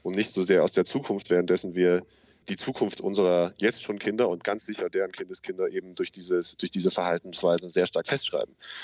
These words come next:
Um ein konkretes Beispiel zu nehmen, es ist ein bisschen eine, ein, ein, nochmal eine andere Frage, aber Frage von Meeresspiegelanstieg sind eben auch direkt mit heutiger Klimaaktion verbunden. Und wir haben in der Publikation zeigen können, dass jede fünf Jahre Verzögerung im,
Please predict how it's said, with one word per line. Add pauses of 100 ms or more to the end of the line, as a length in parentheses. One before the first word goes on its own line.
(180)
Um
ein
konkretes
Beispiel
zu
nehmen,
es
ist
ein
bisschen
eine, (520)
ein,
ein, (120)
nochmal
eine
andere
Frage,
aber
Frage
von
Meeresspiegelanstieg
sind
eben
auch (140)
direkt
mit (300)
heutiger
Klimaaktion
verbunden.
Und
wir
haben
in
der
Publikation
zeigen
können,
dass (360)
jede
fünf
Jahre
Verzögerung
im,